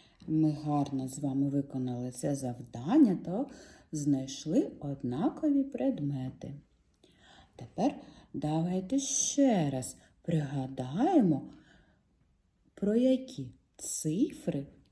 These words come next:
ми сьогодні з вами розмовляли. Які цифри ми повторили? Цифру один та цифру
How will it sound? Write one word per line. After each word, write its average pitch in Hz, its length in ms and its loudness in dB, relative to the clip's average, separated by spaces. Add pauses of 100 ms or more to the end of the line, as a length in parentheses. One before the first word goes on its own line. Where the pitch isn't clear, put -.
ми 160 420 6
сьогодні 135 1080 0
з 139 200 -8
вами 214 640 2 (300)
розмовляли. 135 880 -8 (1300)
Які 165 400 -4
цифри - 460 -12
ми 135 160 -4
повторили? 127 840 -12 (3000)
Цифру 131 680 -2 (100)
один 131 680 0 (180)
та 135 200 -2
цифру 262 840 0